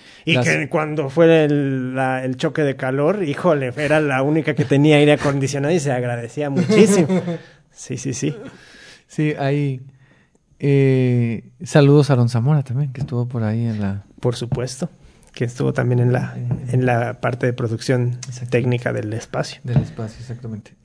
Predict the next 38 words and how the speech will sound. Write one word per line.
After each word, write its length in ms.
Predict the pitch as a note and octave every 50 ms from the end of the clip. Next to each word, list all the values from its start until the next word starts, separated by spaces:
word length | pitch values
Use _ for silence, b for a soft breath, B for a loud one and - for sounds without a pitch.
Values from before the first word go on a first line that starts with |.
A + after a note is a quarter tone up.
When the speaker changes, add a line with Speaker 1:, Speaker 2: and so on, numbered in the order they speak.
| _ _
Speaker 2:
¿Algo 180 | - C#3 C#3+ C#3
más 260 | C#3 C#3+ C#3+ C3+ B2+
de 400 | B2+ C3 B2+ B2 B2 A#2+ A#2 A#2 B2
junio? 440 | - - D3 D3+ D#3 E3 F3 F#3 G3 F#3 - -
Speaker 1:
Y, 120 | - F3+ F3
pues, 180 | F#3 F#3 F3
creo 140 | - G#3 G3
que 320 | - A3+ A3 G#3+ G3+ - - - - - - - - - _ _
junio 320 | - - F3+ F#3 F#3 F#3 F#3 F3 D#3+
Speaker 2:
En 140 | F3+ F3+ F#3
el 80 | F#3
Speaker 1:
los 100 | F3+ E3+ D#3
Speaker 2:
dos 160 | F3 D#3+ D3+
mil 100 | E3 E3
veintitrés. 640 | E3 D#3 B2+ - - B2 A#2 G#2+ A2 - - - _
Speaker 1:
En 160 | - D3+ C3 C3+
el 120 | B2+ A#2+
junio, 440 | - - D3 D3 D3+ D#3 D#3 D#3 - -
junio, 340 | - - D#3+ E3+ F3 F#3 F#3 G3+
en 100 | C#3+ B2+
el 20 |
Speaker 2:
En 0 |
el 40 | A#2+
dos-, 80 | A#2 D#3
en 20 | D#3
el 40 | D3+ D#3
Speaker 1:
veintitrés, 400 | C#3+ C3+ B2+ C3 F3+ G3+ A#3+ D3
Speaker 2:
veintitrés. 400 | C#3+ D3 C#3 B2 B2 A#2+ C3 A#2+
Speaker 1:
lo 180 | B2 B2+ B2 A#2+
cierro 680 | B2 - C#3+ C3 B2 B2+ B2+ B2+ B2 A#2 A2+ A#2 A#2+ B2+ B2 -
con 240 | - B2+ B2 B2
una 460 | B2+ B2+ C3 B2+ B2+ B2+ B2 B2 B2 A#2+ B2
obra 240 | C3+ B2+ C3 C3 C3
que 180 | - B2+ A#2+ B2+
le 140 | C#3 C#3+
tenía 240 | C3 - C#3 C#3 D3
muchísimas 920 | D3+ D3+ D#3 D#3 D3+ - - - - - F#3 E3+ - F#3 F3+ E3 D3 C#3 C3
ganas 420 | B2+ C#3 C#3 C#3+ E3+ F#3 F3+ -